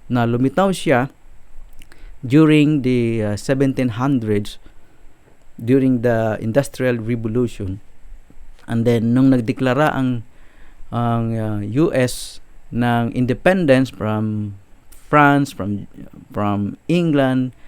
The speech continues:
noong seventeen seventy-six, no? So, binuo nila ang United States of America. Then, for hundreds of years, uh, lumaki ang United States, no? Not by conquest, no?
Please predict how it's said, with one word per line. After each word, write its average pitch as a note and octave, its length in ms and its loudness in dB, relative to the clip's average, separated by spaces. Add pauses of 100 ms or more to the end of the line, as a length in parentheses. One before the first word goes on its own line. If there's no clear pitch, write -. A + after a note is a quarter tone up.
(280)
noong G2 80 -4
seventeen B2 480 -2
seventy-six, B2+ 880 -4 (240)
no? B2+ 160 -2 (800)
So, G#2+ 400 -2
binuo C#3 320 6
nila D3 240 4
ang A#2+ 160 -2
United B2+ 400 0
States - 560 -2
of G#2+ 160 -2
America. A#2 560 0 (520)
Then, A2 640 -4 (400)
for A2 320 2
hundreds E3+ 400 2
of D3+ 80 -4
years, C3 480 0 (560)
uh, G#2+ 160 -8
lumaki A#2 400 4
ang C3+ 160 4
United B2+ 400 0
States, - 640 -6 (240)
no? B2+ 240 -4 (400)
Not E3 240 2
by D3 320 4
conquest, C#3 800 0 (560)
no? C#3 240 -4